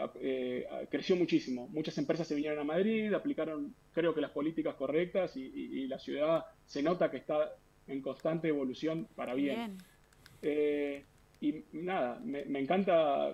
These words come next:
Speaker 1: vivir en una ciudad donde tengo los mejores, eh, eventos deportivos. Eh, nada, es una ciudad que hoy por hoy creo que, que está entre las mejores cinco ciudades del, del mundo.
Speaker 2: Sí.
Speaker 1: Lo malo que tiene es el,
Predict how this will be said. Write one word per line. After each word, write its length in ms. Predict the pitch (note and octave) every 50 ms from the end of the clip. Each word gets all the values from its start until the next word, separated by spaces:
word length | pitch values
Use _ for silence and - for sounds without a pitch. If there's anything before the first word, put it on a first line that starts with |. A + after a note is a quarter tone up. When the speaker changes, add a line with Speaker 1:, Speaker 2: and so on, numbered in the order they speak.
| - -
Speaker 1:
vivir 180 | C#4+ - E3
en 60 | E3+ D#3+
una 120 | D#3+ D#3
ciudad 220 | C#3+ - D3+ E3 F#3+
donde 220 | F#3+ E3 D3 D3
tengo 260 | C#3 D#3 D3+ D3+ D3+ D3
los 140 | D3 C#3 D3
mejores, 720 | C#3+ C3+ - F3 E3+ E3+ E3 D#3 D3+ D3+ C3+ - - -
eh, 280 | - C#3 C3+ C3+ C3+ - -
eventos 380 | D3+ D3 D#3+ E3 D#3+ D#3 D3
deportivos. 840 | D3 C#3 - C#3 C#3 - - E3+ F3+ F3+ F3+ F3 F3 F3 F3 E3+ E3+ - - _ _ _ _ _ _ _ -
Eh, 540 | - C#3 C3+ C3+ C3+ C3+ C3 C3 C3 C3+ - - _ _ -
nada, 200 | D#3 D3 C#3 C#3
es 120 | - -
una 100 | D#3+ -
ciudad 320 | - - C#3+ D#3+ E3 D#3+
que 240 | - - B2+ - - - - -
hoy 140 | D3 D#3+ E3+
por 160 | E3 D3+ C#3+
hoy 120 | D#3 F#3+ F#3
creo 320 | - D#3+ D3+ D3+ C#3 C3
que, 320 | - C3+ C3 C3 C3 - - - _ _ - - -
que 80 | -
está 140 | - - D#3
entre 200 | D#3 G2+ - C#3
las 120 | C3+ B2 A#2
mejores 560 | B2 B2 - D3+ D3 C#3 B2 - - - - _ - _ _ - _ - - - - _
cinco 340 | - - F3+ F3+ E3+ E3+ D3+
ciudades 340 | - D3 D3+ D#3 D3+ D3 C3+
del, 260 | C3 C3 - - - - - - -
del 200 | C#3+ C#3+ C#3+ D#3
mundo. 300 | E3 D#3 B2+ A#2 A2+ - - - -
Speaker 2:
Sí. 320 | - - A3 G3+ G3 F#3 - - _ _ _
Speaker 1:
Lo 220 | - B2+ B2+ C3 C3
malo 380 | C3+ D#3+ F3 F#3+ G3 G3 F3+
que 80 | D3 D3
tiene 520 | C3+ D3+ D#3+ F3 G#3 G#3+ G#3 E3+ C3+ C#3 - _ _ _ _ _ _ -
es 280 | D3 D#3 D#3+ D#3 -
el, 160 | - C3+ B2+